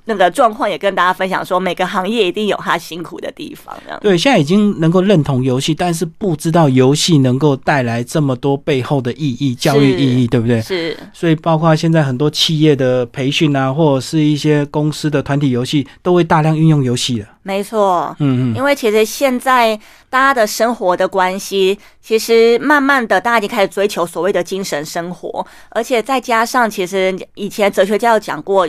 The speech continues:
Speaker 1: 玩游戏的人才是所谓的完人，因为他在做游戏的时候，他没有任何的目的性，他纯粹就是娱乐放松自己而已。那我很多现在开始呢，如果你跟人家讲一些大道理，其实人家是听不进去的。
Speaker 2: 对。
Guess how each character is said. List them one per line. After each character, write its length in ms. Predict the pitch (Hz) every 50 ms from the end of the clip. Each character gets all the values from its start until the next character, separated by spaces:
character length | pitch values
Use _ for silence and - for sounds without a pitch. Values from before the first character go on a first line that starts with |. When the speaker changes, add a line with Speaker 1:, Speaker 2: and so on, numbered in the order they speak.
| - - -
Speaker 1:
玩 220 | - 202 196 220
游 160 | 226 208 208 220
戏 200 | 214 - 254 220
的 140 | 202 170
人 180 | 156 151 160 165
才 200 | - 208 160 175
是 100 | 208 202
所 160 | - - -
谓 180 | - 175 180 170
的 80 | 165 151
完 200 | 143 151 120 101
人， 240 | - 147 143 90 101
因 100 | 185 214
为 60 | 240 247
他 100 | 254 240
在 100 | 247 233
做 200 | 233 247 233 196
游 60 | 170
戏 180 | 165 - 214 202
的 80 | 180
时 200 | 165 - - 170
候， 300 | 165 - - 190 170 - - - - - _ -
他 160 | - 294 285
没 200 | 277 240 202 208
有 160 | 208 170 165
任 180 | 190 226 214 185
何 160 | 190 175 147
的 80 | 175
目 220 | 180 208 214 190 170
的 180 | - 180 156
性， 260 | 147 - - 185 147 147
他 140 | 185 220
纯 180 | 214 - 196 165
粹 160 | 151 214 190
就 200 | 165 190 185 185
是 180 | - 196 185 -
娱 200 | - 160 147 170
乐 120 | 170 175 165
放 240 | - - 180 160
松 240 | 160 - 160 160 156
自 160 | 151 - 170
己 280 | 156 - - - - -
而 60 | - -
已。 180 | 156 160 - - - - - - - _ -
那 260 | 240 247 240 226 214 - - - - _ _
我 420 | - 190 202 190 180 185 185 175 170
很 240 | - - 202 190 180
多 220 | 269 269 269 285
现 220 | 285 - 294 285
在 80 | 277 269
开 220 | - - 262 233 247
始 180 | - - 180
呢， 280 | 170 175 170 175 175 170
如 140 | 160 208 233
果 140 | 233 262 269
你 100 | 220 170
跟 80 | 208 208
人 100 | 196 180
家 160 | 185 180 185 190
讲 220 | - 143 127 151
一 20 |
些 140 | 160 - -
大 260 | - - 226 165 147 151
道 240 | - 175 143 117 107
理， 160 | - - - -
其 40 | -
实 80 | 175 190
人 100 | 196 185
家 140 | 202 185 196
是 80 | 202
听 260 | 196 - - 190 175
不 80 | 143 160
进 240 | 156 - 170 151 -
去 260 | 135 - - - 147
的。 180 | - - - -
Speaker 2:
对。 180 | 143 135 127